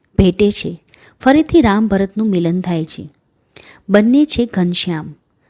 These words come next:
બંને છે તપતી કૃષ્ણ બનેલા શરીરવાળા. પોતાના શરીર પર વલ્ક છે,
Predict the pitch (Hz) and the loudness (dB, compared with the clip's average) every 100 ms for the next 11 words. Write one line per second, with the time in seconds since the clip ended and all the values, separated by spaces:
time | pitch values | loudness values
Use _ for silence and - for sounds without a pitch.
0 | _ 202 247 269 294 285 285 196 - 214 | _ 2 4 4 2 0 -4 -6 -6 -10
1 | - 190 - 185 170 175 175 214 - 165 | -6 -6 -6 -8 -4 -4 -4 -4 -2 -2
2 | 160 156 151 139 - _ _ _ - _ | -2 -2 -4 -6 -14 _ _ _ -20 _
3 | - 208 202 180 175 - 185 190 190 240 | -2 0 2 0 0 -2 -2 -2 0 -2
4 | 220 175 196 - - 160 | 0 -2 -2 -6 -8 -8